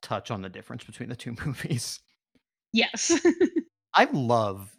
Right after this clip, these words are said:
Speaker 1: the old movie. I loved it as a kid. I loved it when I, like, rewatched it when I was a teenager, and I loved it when I, like, rewatched it now as an adult. It's, like, about childhood joy. Like, I, rewatching last night, it just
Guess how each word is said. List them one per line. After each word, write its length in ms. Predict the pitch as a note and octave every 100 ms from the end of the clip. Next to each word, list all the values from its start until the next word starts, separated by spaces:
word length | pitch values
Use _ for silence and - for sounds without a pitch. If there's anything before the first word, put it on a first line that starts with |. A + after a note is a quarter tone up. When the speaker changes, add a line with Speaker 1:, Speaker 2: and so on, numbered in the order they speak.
| -
Speaker 1:
the 120 | A2+
old 160 | G2+ G2+
movie. 320 | G2 G2+ G#2
I 100 | C3
loved 220 | E3 D3+
it 80 | D#3+
as 80 | C3
a 60 |
kid. 360 | - C#3 B2 A#2
I 60 |
loved 220 | A2+ A#2 A#2+
it 40 |
when 120 | A2+
I, 60 | G#2
like, 140 | G2+
rewatched 400 | G2 G2+ F#2+ -
it 60 | G#2
when 100 | G2
I 20 |
was 80 | G2
a 40 |
teenager, 420 | - E3 D3 A#2+
and 80 | A#2+
I 40 | G#2
loved 200 | G#2 A2
it 40 |
when 120 | G2
I, 80 | G2
like, 140 | G2+
rewatched 320 | G2+ G2 F#2 A2+
it 80 |
now 180 | A2+ G#2+
as 120 | G2
an 80 | G#2+
adult. 400 | G#2 A#2 G2 - _ _ _ _ -
It's, 180 | B2
like, 140 | B2+ A#2
about 440 | C#3 D#3 C3+ C3
childhood 460 | - C3 C3 A2+ G#2+
joy. 420 | C3+ D3+ D#3 D#3
Like, 140 | C3+ C3+
I, 60 |
rewatching 480 | C3+ D#3 D#3 D3+ D3
last 260 | B2 A#2+ -
night, 300 | B2 C#3 C#3+
it 60 | C3+
just 180 | B2